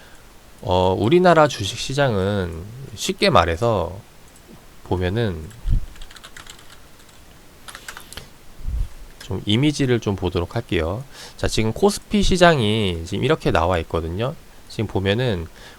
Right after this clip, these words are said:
코스피의 시장이 이제 업종별로 쫙 나눴을 때 이렇게 나와 있는데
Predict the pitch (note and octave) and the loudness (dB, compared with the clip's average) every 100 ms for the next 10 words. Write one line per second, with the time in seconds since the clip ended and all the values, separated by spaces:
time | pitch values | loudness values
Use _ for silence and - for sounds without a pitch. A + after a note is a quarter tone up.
0 | - F#3+ F#3+ A3 - F#3 F3+ F3 E3 E3 | -2 0 2 0 2 4 4 4 4 2
1 | - F3 F3 E3 D#3+ C#3+ G#2 F2 - D#3+ | 0 4 4 4 -2 0 4 4 4 0
2 | D#3 D3 C#3 C3 D3+ G2 F#2+ G2 - G#2+ | 2 2 2 2 0 0 0 -2 -2 0
3 | G2 C3+ C3+ F#2 E2+ G2 F2+ F2 F#2+ F2+ | 2 0 2 2 2 0 0 -2 -2 0
4 | F#2 G2+ E2+ D#2+ | 0 0 -2 -4